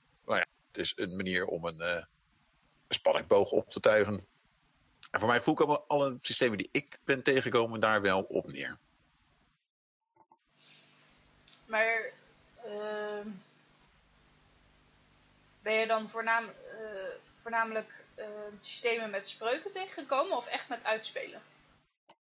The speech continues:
Speaker 1: Ja, de, de, alles door elkaar. Eh, Vo-, Vortex is inderdaad, eh, eh,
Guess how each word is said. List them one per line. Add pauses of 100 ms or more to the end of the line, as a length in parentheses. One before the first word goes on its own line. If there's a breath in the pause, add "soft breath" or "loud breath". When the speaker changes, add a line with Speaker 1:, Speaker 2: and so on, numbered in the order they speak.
(920 loud breath)
Speaker 1:
Ja, (120)
de,
de,
alles
door
elkaar. (160)
Eh,
Vo-,
Vortex
is
inderdaad,
eh, (260)
eh,